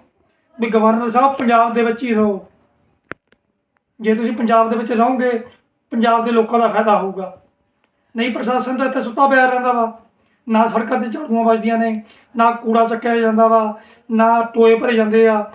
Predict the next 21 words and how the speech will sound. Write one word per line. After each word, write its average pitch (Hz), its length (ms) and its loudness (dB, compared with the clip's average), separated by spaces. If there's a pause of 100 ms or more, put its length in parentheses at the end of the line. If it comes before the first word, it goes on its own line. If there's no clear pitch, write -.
(260)
ਨਾ 226 140 4
ਕੋਈ 226 160 -2
ਸੜਕ 214 220 -2
ਬਣਦੀ 220 380 0
ਆ। 214 160 0 (1200)
ਬਾਕੀ 214 280 -2
ਗਵਰਨਰ 226 400 0
ਜੀ 233 160 -4
ਨੂੰ 269 420 -2 (320)
ਬੇਨਤੀ 220 340 0
ਕਰਨਾ 233 220 0
ਚਾਹੁੰਦਾ 240 260 -2
ਵਾਂ 262 180 0 (420)
ਵੀ 220 100 -2
ਬੁੱਢੇ 226 320 -2
ਨਾਲੇ 247 260 2
ਬੰਨੇ 233 200 -2
ਵੀ 233 140 -6
ਧਿਆਨ 233 280 0
ਦਿਓ 190 120 -4
ਕਰਾਂ। 175 200 -14